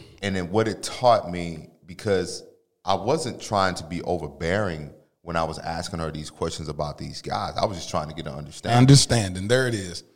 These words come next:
Speaker 2: There it is. That's good. Keep talking.
Speaker 1: I was just trying to get an understanding because, you know, for myself, I'm like, "All right, I know, you know,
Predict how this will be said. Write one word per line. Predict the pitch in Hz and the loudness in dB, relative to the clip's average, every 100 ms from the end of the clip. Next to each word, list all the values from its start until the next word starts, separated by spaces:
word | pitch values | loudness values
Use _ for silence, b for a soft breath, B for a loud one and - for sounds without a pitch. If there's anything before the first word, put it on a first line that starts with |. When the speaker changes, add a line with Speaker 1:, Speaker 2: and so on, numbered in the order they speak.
| _ _ - | _ _ 4
Speaker 2:
There | 160 | 6
it | 185 | 8
is. | 175 123 | 6 6
That's | 147 | 4
good. | 156 185 139 | 4 2 0
Keep | - | 2
talking. | 165 165 - 98 - - - | 6 6 4 -4 -10 -18 -2
Speaker 1:
I | 113 | -2
was | |
just | 113 - | 0 2
trying | 104 | 2
to | 90 | 2
get | 90 | 0
an | 82 | -2
understanding | 85 80 107 117 95 | -2 -4 0 0 -2
because, | 80 80 87 73 - _ _ _ - | -6 -8 -8 -8 -16 _ _ _ -14
you | 98 | -6
know, | 92 85 | -4 -4
for | 98 | -4
myself, | 78 78 - 135 - | -4 -4 0 0 0
I'm | 82 | -4
like, | 82 78 - - | -6 -6 -8 -6
"All | - 87 | 2 2
right, | 76 - | 2 -4
I | |
know, | 85 87 85 76 - - | -4 0 0 -2 -8 -18
you | 90 | -18
know, | 85 - | -16 -16